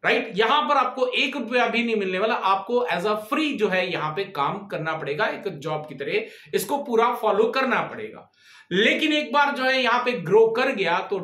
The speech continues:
definitely उसके लिए मुझे बताने की जरूरत नहीं है, बहुत सारे हजारों नहीं लाखों examples ऐसे पड़े हैं, लाखों YouTubers ऐसे हैं, राइट। अगर हम वर्ल्ड की ना बात करें, इंडिया की बात करें, तो भी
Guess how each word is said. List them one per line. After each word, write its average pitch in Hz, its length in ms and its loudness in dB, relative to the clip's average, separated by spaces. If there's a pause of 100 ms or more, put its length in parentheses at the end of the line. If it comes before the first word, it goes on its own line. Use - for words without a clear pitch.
(120)
definitely 208 420 -2
उसके 202 280 0
लिए 208 140 6
मुझे 185 180 -4
बताने 170 360 0
की 240 60 -4
जरूरत 226 300 -2
नहीं 240 120 -2
है, 233 220 -2 (300)
बहुत 254 460 2
सारे 240 480 2 (680)
हजारों 240 440 2
नहीं 233 300 -2
लाखों 208 360 2
examples 233 600 -2
ऐसे 226 220 0
पड़े 220 280 4
हैं, 214 120 2
लाखों 196 400 4
YouTubers 214 560 -2
ऐसे 220 260 2
हैं, 208 380 0 (480)
राइट। 214 420 0
अगर 180 160 0
हम 208 180 2
वर्ल्ड 220 300 2
की 240 120 -2 (140)
ना 220 160 2
बात 208 280 2
करें, 220 200 4
इंडिया 202 200 2
की 220 140 -4
बात 185 280 0
करें, 214 300 -2
तो 226 140 2
भी 302 240 0